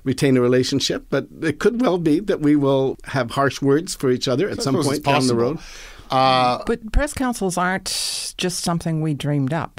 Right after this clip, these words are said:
Speaker 3: Press and media councils exist, and many follow the same type of model that, that we do, and the purpose is always to,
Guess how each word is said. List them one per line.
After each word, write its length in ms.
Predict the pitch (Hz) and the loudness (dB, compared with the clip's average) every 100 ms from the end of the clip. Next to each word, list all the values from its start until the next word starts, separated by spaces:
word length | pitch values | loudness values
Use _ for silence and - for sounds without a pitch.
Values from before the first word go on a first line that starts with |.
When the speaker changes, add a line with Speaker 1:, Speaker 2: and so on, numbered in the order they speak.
| - | 0
Speaker 3:
Press 260 | - 175 185 | 0 2 0
and 100 | 165 | 0
media 220 | 156 170 | 0 -2
councils 440 | 156 135 - 135 | -4 -4 -6 -6
exist, 640 | 131 117 143 135 - - - - | -6 -4 -6 -6 -10 -12 -8 -2
and 400 | 180 170 170 - - | 0 2 0 -4 0
many 300 | 190 220 208 | 2 4 2
follow 500 | - 185 175 160 165 | 2 2 4 2 0
the 260 | 160 151 | -4 -2
same 300 | 165 190 175 | -2 0 0
type 300 | 165 - 175 | -2 -4 -4
of 100 | 151 | -2
model 320 | 170 156 147 147 | -2 0 0 0
that, 200 | 151 - 147 | -2 -4 -4
that 140 | 147 | -2
we 140 | 190 233 | -2 0
do, 260 | 135 139 | 0 2
and 120 | 151 | 2
the 60 | 160 | 0
purpose 420 | - 247 233 156 | -2 -2 -2 -4
is 140 | 143 139 | -4 -2
always 340 | 139 151 143 | 0 -2 -4
to, 360 | - 165 151 | -2 0 0